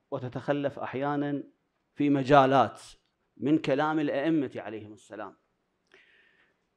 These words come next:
الأئمة من يجيبون السائل، يجيبونه الجواب بحب وتعليم، لا إهانة، وتقدير.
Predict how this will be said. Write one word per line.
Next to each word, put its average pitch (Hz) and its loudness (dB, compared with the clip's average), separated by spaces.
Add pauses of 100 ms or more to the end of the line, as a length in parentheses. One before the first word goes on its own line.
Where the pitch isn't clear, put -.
(640)
الأئمة 180 2 (140)
من 151 0 (1000)
يجيبون 147 4
السائل، 131 2 (160)
يجيبونه 135 0 (100)
الجواب 131 -2
بحب 175 -6
وتعليم، 135 2 (1120)
لا 139 2
إهانة، 139 -6 (840)
وتقدير. 139 -2